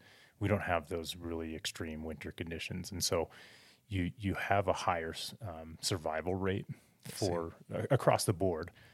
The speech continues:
Speaker 1: Um, but bulls can be susceptible to that. Um, one, because, again, they're entering, uh, winter in poor body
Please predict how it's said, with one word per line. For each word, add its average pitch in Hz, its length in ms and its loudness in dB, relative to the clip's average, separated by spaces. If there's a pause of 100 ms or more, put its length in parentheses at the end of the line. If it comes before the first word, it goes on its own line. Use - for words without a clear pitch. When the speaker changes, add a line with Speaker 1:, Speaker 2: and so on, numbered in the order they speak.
(200)
Speaker 1:
Um, 82 220 0
but 104 160 2
bulls 143 380 6 (280)
can 104 300 4
be 101 340 2
susceptible 90 760 0
to - 180 -2
that. 90 400 -2 (180)
Um, 80 380 -6 (480)
one, 95 260 2
because, 87 420 -4 (140)
again, 87 300 -2
they're 85 260 -2
entering, 90 640 -4
uh, 95 160 -4
winter 85 400 -4
in 85 80 -4
poor 87 260 0
body 80 300 -2